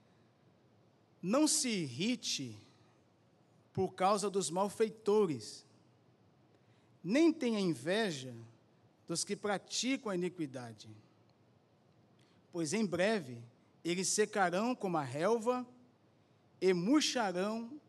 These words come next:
como a erva verde. Confie no Senhor e faça o bem.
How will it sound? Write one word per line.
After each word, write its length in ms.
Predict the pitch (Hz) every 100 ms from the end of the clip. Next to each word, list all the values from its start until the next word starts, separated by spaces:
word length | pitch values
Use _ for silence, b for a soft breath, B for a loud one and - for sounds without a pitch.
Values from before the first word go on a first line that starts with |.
| _ _ _ _ _ _ _ -
como 400 | 190 220 233 226
a 100 | 208
erva 320 | 185 208 190
verde. 600 | 156 123 170 165 123 113 107 _ _ _ _ _ _ _ _ _ b b b b b
Confie 580 | 220 220 - 302 330 285
no 140 | 277
Senhor 680 | - 214 170 180 226 240 226 196 - _ _ _ _ -
e 100 | 214
faça 560 | - - 285 277 220
o 80 | 175
bem. 340 | 143 151 123